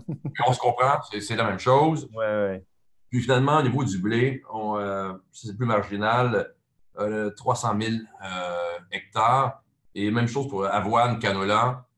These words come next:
Speaker 1: Ce sont des, des productions un peu plus, euh, ben, quoi, avec moins d'hectares, parce que c'est plus en région, euh, périphérique, euh, justement, qu'on les, euh, sème. Si on vous donne peut-être une idée des, des rendements, parce que pour comparer,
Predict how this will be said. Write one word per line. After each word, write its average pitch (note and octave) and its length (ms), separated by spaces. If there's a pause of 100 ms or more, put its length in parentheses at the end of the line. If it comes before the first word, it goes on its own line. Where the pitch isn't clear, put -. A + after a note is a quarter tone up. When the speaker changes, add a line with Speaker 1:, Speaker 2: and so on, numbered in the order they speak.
Speaker 1:
Ce G#2 100
sont A#2 180
des, G#2 140
des G2+ 140
productions G#2+ 680
un G2 60
peu F#2+ 160
plus, A#2+ 340
euh, F#2 240 (840)
ben, G2+ 180
quoi, G#2 200 (260)
avec A2+ 260
moins C3 120
d'hectares, A#2+ 440
parce A2+ 140
que - 60
c'est - 20
plus B2+ 160
en A2 100
région, G2+ 680
euh, E2+ 80
périphérique, G2 720 (160)
euh, E2+ 220
justement, F2 520
qu'on G2 220
les, F#2+ 460
euh, E2+ 100
sème. A#2+ 500 (640)
Si - 200
on D3 140
vous B2 100
donne E3+ 180
peut-être - 220
une C#3+ 120
idée D#3+ 200
des, B2 160
des G#2+ 180
rendements, A2 520
parce G2 180
que G#2 340
pour G2 200
comparer, A2+ 580